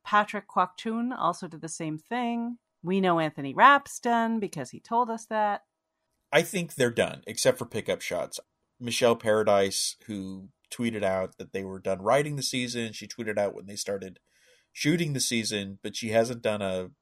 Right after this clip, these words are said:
Speaker 2: "we're all wrapped." She did send out a tweet over the weekend about how she's working on post-production, and she just did a "Saw the cut" for episode two,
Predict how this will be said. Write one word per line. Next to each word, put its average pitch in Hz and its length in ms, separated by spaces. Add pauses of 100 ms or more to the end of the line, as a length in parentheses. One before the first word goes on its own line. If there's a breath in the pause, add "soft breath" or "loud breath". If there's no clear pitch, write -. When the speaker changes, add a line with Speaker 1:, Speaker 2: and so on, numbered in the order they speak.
(360)
Speaker 2:
"we're 110 220
all 98 140
wrapped." 110 340
She 113 140
did 170 280
send 143 220
out 127 140
a 110 60
tweet 120 240
over 113 160
the 113 80
weekend 113 280
about 104 220
how 98 140
she's 101 460
working 104 320
on 92 100
post-production, 120 760
and 117 120
she - 180
just - 260
did 95 120
a 90 220 (580)
"Saw 98 280
the 95 100
cut" - 380
for 90 580
episode 92 520
two, 160 480